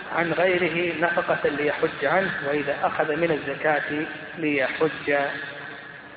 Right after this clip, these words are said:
به. هذا كما قال لك المؤلف، إما بأصل الوضع كما تقدم في الوكالة والمضاربة والشركات، وإما لأنه لا تجوز المعاوضة عنه في، في الشرع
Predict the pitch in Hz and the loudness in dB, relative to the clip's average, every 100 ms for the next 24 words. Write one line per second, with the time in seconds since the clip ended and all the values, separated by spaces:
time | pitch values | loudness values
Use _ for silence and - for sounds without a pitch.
0 | - - 170 - - - - - - 196 | -16 -2 -2 -2 -12 -14 -14 -6 2 4
1 | 160 180 - 196 - 190 175 165 170 165 | 4 4 2 2 4 4 4 2 4 4
2 | 147 - - - - - 247 233 214 214 | 4 0 -4 -8 0 4 6 6 4 4
3 | 214 185 190 247 - - - - - - | 2 4 4 4 2 -6 -8 -8 -10 -12
4 | - - 160 165 160 185 185 170 175 - | -12 -6 0 0 2 2 2 2 2 0
5 | - - - - - - - - - - | -6 -8 -10 -12 -14 -14 -16 -18 -18 -18
6 | - - - - - 147 143 143 160 139 | -18 -20 -20 -8 0 2 0 -2 -2 -2
7 | 131 - 147 139 135 - - - - - | 0 2 4 4 2 -2 -6 -6 -8 -10
8 | - - - - - - - - - - | -12 -14 -16 -16 -18 -18 -18 -20 -10 -4
9 | 131 127 127 139 135 123 - - - 127 | -2 0 4 4 4 0 -4 -6 -6 -6
10 | - 165 - - - - - - - 165 | -2 -2 -2 -10 -12 -12 -14 -16 -4 -2
11 | - 240 226 220 226 - - - - - | 2 2 4 6 6 4 0 -2 -4 -6
12 | - - 165 208 185 175 214 185 175 175 | -8 0 2 4 4 4 4 2 2 2
13 | 151 170 156 143 160 135 143 117 - - | 4 4 4 2 0 -2 -4 -4 -8 0
14 | 160 147 | 2 2